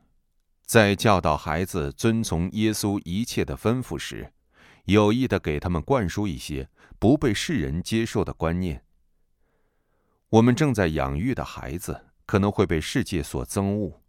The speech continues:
我们期盼他们以基督徒无畏的信心，在一个不信神、不圣洁的文化中逆流而上。在这条路上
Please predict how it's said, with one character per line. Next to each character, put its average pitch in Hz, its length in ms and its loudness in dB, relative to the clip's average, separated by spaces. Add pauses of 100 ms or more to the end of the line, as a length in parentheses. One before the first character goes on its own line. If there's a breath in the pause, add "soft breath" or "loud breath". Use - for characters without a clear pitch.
(580)
我 104 140 6
们 107 140 4
期 113 180 -2
盼 95 220 -2
他 92 140 -4
们 76 240 -4 (260 soft breath)
以 104 220 2
基 120 180 0
督 120 160 -2
徒 95 300 -4
无 110 260 -4
畏 147 180 0
的 - 80 -8
信 - 240 -4
心， 104 300 -2 (580 soft breath)
在 123 260 4
一 123 100 2
个 113 120 -2
不 113 220 -2
信 139 240 -2
神、 76 380 -4 (180)
不 117 160 4
圣 143 320 0
洁 78 160 -4
的 78 120 -2
文 69 200 -4
化 64 220 -4
中 78 260 -4 (160)
逆 127 260 0
流 71 280 -2
而 71 180 -10
上。 87 320 -6 (1120)
在 101 260 8
这 95 160 2
条 85 220 2
路 95 180 0
上 73 380 -4